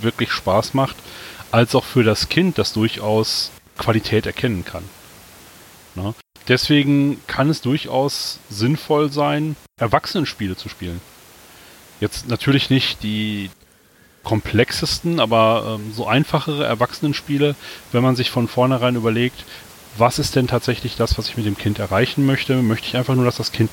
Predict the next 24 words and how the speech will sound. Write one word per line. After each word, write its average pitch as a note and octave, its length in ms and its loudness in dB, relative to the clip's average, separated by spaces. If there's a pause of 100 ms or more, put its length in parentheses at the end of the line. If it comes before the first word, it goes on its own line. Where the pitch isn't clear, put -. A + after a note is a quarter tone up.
ein A2 60 -2
bisschen G#2+ 280 -2
dabei F#2+ 340 2
sitzt? C#3 280 -4 (540)
Ähm, A2+ 380 2
reicht A2 260 2
un-, A#2 260 -6
unter B2 180 -2
Umständen G#2 440 0
ein - 40 0
Mensch F#2+ 200 0
ärger C#3 240 4
dich - 160 -2
nicht B2+ 120 0
Spiel, C3 360 2
um A2 120 0
zu - 120 -6
gucken, A2 560 0 (300)
wie G#2 60 -4
es - 120 -6
mit A2 100 -4
den G2+ 200 0
Würfeln C3 480 2
klarkommt? B2 720 0